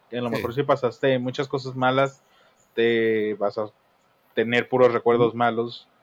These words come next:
Speaker 1: antes de, y a lo mejor es lo, la, la contraparte de que si hiciste muchas cosas buenas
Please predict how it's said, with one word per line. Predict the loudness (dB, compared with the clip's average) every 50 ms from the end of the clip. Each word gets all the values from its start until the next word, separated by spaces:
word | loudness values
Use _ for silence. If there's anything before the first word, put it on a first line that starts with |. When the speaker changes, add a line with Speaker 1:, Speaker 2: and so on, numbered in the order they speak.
| _ _ _ _ _ 0
Speaker 1:
antes | 2 2 2 2 0 2 2 2 4 4
de, | 6 8 8 8 8 4 2 -4 -8
y | -8 -6 -2 0 2 2
a | 2
lo | 2 2
mejor | -2 -2 -2 0 0 0
es | 0 0 -2
lo, | 0 2 2 4 4 2 2 0 -4 -8 _ _
la, | -8 -4 -2 -2 -2 -2 -4 -8 _ _ _ _ _ -6
la | -2 -2 0 0
contraparte | 0 -2 -2 0 0 0 0 0 2 0
de | 0 0
que | 0 -4 -6
si | -6 -8 -12
hiciste | -12 -10 -8 -8 -8 -8
muchas | -8 -12 -10 -8 -4
cosas | -4 -4 -4 -4 -4
buenas | -2 -2 -2 -2 -2 -6 -6 -8 -14